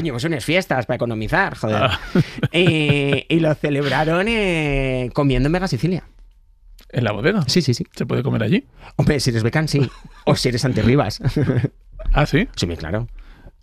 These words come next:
Speaker 2: ¿Tienes alguna cosa más en común con David Beckham, aparte de...?
Speaker 1: Eh, aparte de mi tremendo físico, ¿no? Eh, deseado por
Speaker 2: También
Speaker 1: heterosexuales y homosexuales,
Speaker 2: ¿Chutas bien las
Speaker 1: eh,
Speaker 2: faltas
Speaker 1: esa
Speaker 2: también?
Speaker 1: es. Hombre, yo tengo mejor pierna izquierda que, que la suya,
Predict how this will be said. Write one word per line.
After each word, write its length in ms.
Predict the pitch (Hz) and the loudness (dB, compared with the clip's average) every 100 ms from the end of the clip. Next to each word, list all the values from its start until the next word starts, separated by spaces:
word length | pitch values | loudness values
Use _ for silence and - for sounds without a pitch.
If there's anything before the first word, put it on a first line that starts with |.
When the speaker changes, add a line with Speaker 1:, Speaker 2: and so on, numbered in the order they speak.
| - _ | -20 _
Speaker 2:
¿Tienes 260 | - 135 143 | 0 2 4
alguna 320 | 127 131 127 | 2 0 0
cosa 220 | 135 120 | 0 0
más 160 | 117 120 | 2 0
en 80 | |
común 260 | 117 117 147 | 2 0 2
con 120 | 151 | 2
David 180 | 120 113 | 2 2
Beckham, 340 | 113 127 190 175 | 0 -2 -4 -4
aparte 340 | 113 117 123 | -4 -4 -4
de...? 320 | 120 120 113 131 - | -4 -4 -6 -8 0
Speaker 1:
Eh, 400 | 123 123 110 107 | 2 2 0 0
aparte 400 | 92 104 87 85 | -2 -2 -4 -2
de 560 | 85 87 90 98 101 104 | -2 0 0 0 0 0
mi 120 | 107 | 0
tremendo 840 | 107 107 110 104 104 110 107 107 107 | 0 2 4 4 4 4 4 4 2
físico, 500 | - 131 - 147 160 | 2 2 2 2 2
¿no? 200 | 143 165 - - | 2 -2 -8 -6
Eh, 340 | 113 104 101 110 | -4 -2 -4 -2
deseado 400 | 113 117 113 120 | 0 0 2 2
por 40 | 120 | 2
Speaker 2:
También 160 | 120 120 | 2 2
Speaker 1:
heterosexuales 720 | 117 123 120 110 123 117 107 | 2 0 -2 -2 0 0 0
y 40 | |
homosexuales, 760 | 117 113 113 123 127 160 233 - | 0 0 0 0 2 2 -2 0
Speaker 2:
¿Chutas 320 | 123 131 117 | 2 4 4
bien 140 | 123 | 4
las 120 | 113 | 2
Speaker 1:
eh, 40 | 104 | 0
Speaker 2:
faltas 260 | 127 - | 0 0
Speaker 1:
esa 100 | 104 117 | 0 0
Speaker 2:
también? 240 | 135 120 | 0 0
Speaker 1:
es. 120 | 135 - - - - | -4 -10 -16 -8 2
Hombre, 240 | 185 196 | 4 6
yo 120 | 151 | 4
tengo 180 | 170 190 | 2 2
mejor 280 | 196 165 135 | 0 0 0
pierna 220 | 127 117 | 0 -2
izquierda 420 | 104 123 113 107 | -2 -2 0 -2
que, 640 | 113 110 110 107 104 92 101 | -2 -2 0 -2 -4 -6 -4
que 280 | 110 107 104 | -2 -2 0
la 80 | 101 | 0
suya, 300 | - 110 | 2 0